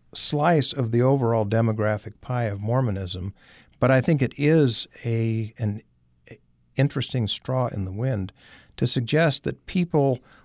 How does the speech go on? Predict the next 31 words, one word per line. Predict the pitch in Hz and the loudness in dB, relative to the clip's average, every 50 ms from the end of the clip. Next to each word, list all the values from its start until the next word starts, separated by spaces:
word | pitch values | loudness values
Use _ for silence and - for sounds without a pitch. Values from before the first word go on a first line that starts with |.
| _ _ | _ _
once | - 120 131 156 175 185 175 - - | -2 2 4 4 6 4 4 2 2
they | - 151 139 127 | 0 0 0 0
do | 113 107 107 107 135 170 220 233 208 160 117 - - | 0 -4 -2 2 4 6 6 6 6 4 2 0 -2
start | - - - 156 127 120 - | -6 -2 0 0 0 0 -2
to | - 120 - | -6 -6 -2
own | 117 120 113 110 | -2 0 2 2
their | 110 107 98 | 2 0 0
religion, | 98 95 95 95 95 92 98 110 131 | -2 -4 -4 -4 -4 -4 -2 0 2
once | 151 185 190 - | 2 2 2 2
they | - 175 | 0 -2
start | - - 190 170 156 - | 0 0 0 0 0 0
to | - - | -2 -2
understand | - 143 139 123 - - - 143 139 135 127 123 113 | 0 0 0 0 -2 -4 -2 -2 -2 0 0 0 0
what | 110 117 127 - | -2 -4 -4 -6
the | - | -6
basis | 98 101 110 107 110 - - 101 98 95 - - _ - - - - - _ - | -6 -2 -2 -2 -2 -4 -4 -4 -4 -4 -6 -6 _ -20 -20 -20 -20 -20 _ -4
of | - 104 98 | -2 -2 0
religion | 104 104 101 98 104 110 110 107 110 101 95 95 - - | 2 2 4 4 4 4 4 2 2 2 2 0 0 0
is, | - 123 123 110 98 92 92 98 - - - _ _ - - - - _ _ _ - | 2 2 4 4 2 2 0 -4 -6 -8 -10 _ _ -20 -20 -20 -20 _ _ _ -8
they | - 117 117 135 131 | -4 0 4 4 4
see | 123 117 - - - 185 196 190 175 156 143 131 | 4 4 4 2 4 4 4 4 6 4 4 2
the | 120 117 120 | 0 -2 -4
power | 110 - - - 151 151 151 147 127 | -4 -4 -4 -2 0 0 2 2 2
of | 120 104 107 107 | 2 0 0 0
metaphor | 110 123 131 135 127 - - - 113 113 107 101 | 0 2 2 2 0 -2 -4 -6 -4 -2 -2 -2
and | 110 117 110 104 | -2 -2 -2 -2
it | 113 | -2
doesn't | 123 123 120 120 - 107 107 - - | 0 0 2 2 2 0 -2 -4 -6
threaten | - 123 117 113 - 98 | -4 -4 -4 -4 -4 -4
them | 101 98 98 | -2 -2 -2
anymore. | 98 98 95 95 95 92 95 92 98 | -2 -4 -4 -6 -6 -6 -6 -8 -8